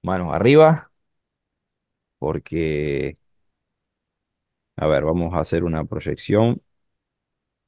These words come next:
Quis-, podría ser, no antes, con esta velocidad que viene cayendo, no antes de, de ver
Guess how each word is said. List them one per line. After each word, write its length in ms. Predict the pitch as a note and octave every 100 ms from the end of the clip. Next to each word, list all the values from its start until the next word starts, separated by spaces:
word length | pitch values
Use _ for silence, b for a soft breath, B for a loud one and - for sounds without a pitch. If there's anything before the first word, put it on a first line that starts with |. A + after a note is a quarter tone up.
| _ _ _ _ _ _ _ _ E2 D#2
Quis-, 380 | - F#2+ - - - _
podría 340 | - G2 A#2+ A#2+
ser, 220 | G2+ F2+ A2
no 240 | D3 E3
antes, 680 | G#3+ A3 E3 B2 - - - _ _ _ _ - -
con 160 | F2
esta 180 | A2+ A2
velocidad 280 | G2 F#2 A2
que 60 |
viene 160 | G2 G2
cayendo, 380 | F#2 C3 D3 B2
no 260 | B2+ C3+
antes 340 | D3+ D#3 D3 A2+
de, 560 | G2 F#2+ F#2 F2+ E2 E2
de 120 | E2+
ver 340 | G2+ B2 D#3